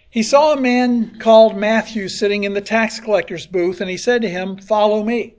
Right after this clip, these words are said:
And he got up and followed him.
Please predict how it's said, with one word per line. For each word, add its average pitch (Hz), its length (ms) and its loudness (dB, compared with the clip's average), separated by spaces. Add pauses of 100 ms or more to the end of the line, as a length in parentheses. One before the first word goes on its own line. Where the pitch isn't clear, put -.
(600)
And 190 160 -2
he 190 60 -2
got 208 360 2
up 220 220 2
and 214 160 -4
followed 220 360 0
him. 156 200 -8